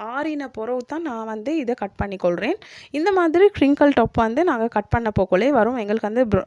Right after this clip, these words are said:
ப்ரௌனிலேயும் அதே மாதிரி தானே வரும். So அதனால வந்து கிரிங்கிள் டாப் இருந்தா தான் வந்து ஒரு ப்ளோண்டிக்கோ ப்ரௌனிக்கோ நல்ல பசுந்தா இருக்கும். So அதனால வந்து இந்த மாதிரி கட் பண்ணி எடுத்துக்கொள்றேன். நல்லா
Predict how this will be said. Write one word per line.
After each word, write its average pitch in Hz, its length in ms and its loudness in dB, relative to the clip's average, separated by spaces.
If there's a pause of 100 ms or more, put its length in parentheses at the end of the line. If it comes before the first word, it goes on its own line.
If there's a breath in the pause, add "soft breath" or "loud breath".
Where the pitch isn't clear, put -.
(120)
ப்ரௌனிலேயும் 262 580 4
அதே 226 220 2
மாதிரி 214 300 -2
தானே 214 200 -2
வரும். 208 280 0
So 208 180 0
அதனால 202 340 -2
வந்து 208 240 -4 (440 loud breath)
கிரிங்கிள் 285 360 0
டாப் 262 260 0
இருந்தா 277 380 4
தான் 277 220 2
வந்து 254 320 0 (180)
ஒரு 240 180 0 (320 loud breath)
ப்ளோண்டிக்கோ 247 640 0
ப்ரௌனிக்கோ 220 420 0
நல்ல 208 240 0 (300)
பசுந்தா 208 380 -6
இருக்கும். 208 120 -4 (260)
So 226 180 -6
அதனால 214 360 -6
வந்து 214 280 -4 (400 loud breath)
இந்த 233 160 -4
மாதிரி 226 360 0
கட் - 260 -6
பண்ணி 233 240 0
எடுத்துக்கொள்றேன். 233 680 2
நல்லா 311 300 4